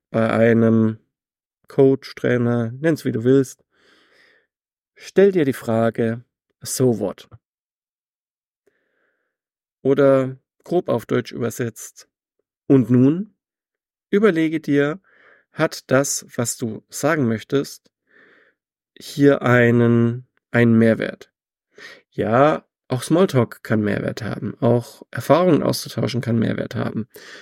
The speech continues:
Doch ist das an dieser Stelle tatsächlich angebracht?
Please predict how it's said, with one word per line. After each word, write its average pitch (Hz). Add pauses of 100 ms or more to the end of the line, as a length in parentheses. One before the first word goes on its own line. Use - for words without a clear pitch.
(140)
Doch 135 (360)
ist -
das 135
an 123
dieser 123
Stelle 117 (540)
tatsächlich 117
angebracht? 143